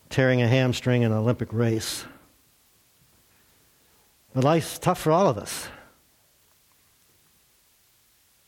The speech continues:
Help us understand that attitude is a big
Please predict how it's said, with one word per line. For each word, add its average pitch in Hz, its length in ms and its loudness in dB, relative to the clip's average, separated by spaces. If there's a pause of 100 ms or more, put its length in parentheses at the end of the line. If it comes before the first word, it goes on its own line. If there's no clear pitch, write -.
(2000)
Help 160 140 0
us 170 100 -2
understand 139 520 2
that 113 140 -4
attitude 131 720 0
is 110 180 -6
a 110 40 -4
big 135 540 0